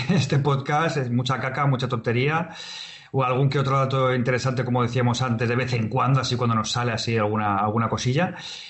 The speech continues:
Y nada, ¿qué te parece, Finger? Si, mm, si vamos ya, pues eso, un poco al formato habitual, vamos a ir a por cosillas que, mm, que hayamos encontrado y que queramos comentar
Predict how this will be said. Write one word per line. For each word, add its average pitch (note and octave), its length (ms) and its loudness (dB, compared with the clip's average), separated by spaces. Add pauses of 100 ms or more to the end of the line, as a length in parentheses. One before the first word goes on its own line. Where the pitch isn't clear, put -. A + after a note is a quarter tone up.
(260)
Y C#3+ 560 2
nada, F#3+ 220 2
¿qué E3+ 100 2
te F3+ 100 2
parece, F3 680 2
Finger? E3+ 400 2
Si, C3+ 420 0
mm, A2+ 600 -2
si B2+ 160 -4
vamos C#3+ 280 2
ya, D3+ 360 2
pues A#2+ 160 -2
eso, C3+ 400 -4
un A2 140 -12
poco C3 280 0
al B2 140 0
formato B2+ 400 0
habitual, C3 440 2
vamos B2+ 240 0
a B2+ 60 2
ir C3 80 2
a A#2+ 80 -4
por A#2+ 300 2
cosillas B2 440 -2
que, B2 320 0
mm, G#2 280 2 (500)
que - 80 -8
hayamos A#2+ 360 2
encontrado A#2+ 520 2
y D3+ 60 2
que D3+ 80 0
queramos A#2 300 0
comentar A#2 500 0